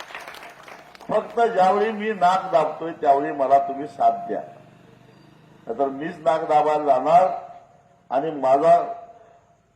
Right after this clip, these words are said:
तुम्ही कोण जर साथ दिली नाही, तर नाक दाबता दाबता माझाच हात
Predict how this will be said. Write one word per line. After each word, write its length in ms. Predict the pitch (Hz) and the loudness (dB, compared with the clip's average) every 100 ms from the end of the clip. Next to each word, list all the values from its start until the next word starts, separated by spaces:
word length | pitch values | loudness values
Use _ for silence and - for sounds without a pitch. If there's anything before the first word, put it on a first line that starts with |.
| _ _ _ _ - - | _ _ _ _ -20 -16
तुम्ही 180 | 147 165 | -12 -10
कोण 220 | 175 170 151 | -8 -10 -12
जर 240 | 156 165 | -6 -6
साथ 240 | 165 160 156 | -4 -2 -2
दिली 240 | 156 160 | -4 -6
नाही, 240 | 160 180 220 - - _ _ _ _ _ _ _ - | -4 -4 -6 -12 -20 _ _ _ _ _ _ _ -6
तर 100 | 147 | -4
नाक 260 | 147 156 | 0 0
दाबता 420 | - 147 147 170 160 | 2 -2 0 0 2
दाबता 280 | 156 - | 2 2
माझाच 340 | 135 143 147 170 | 4 4 4 2
हात 160 | 151 | 0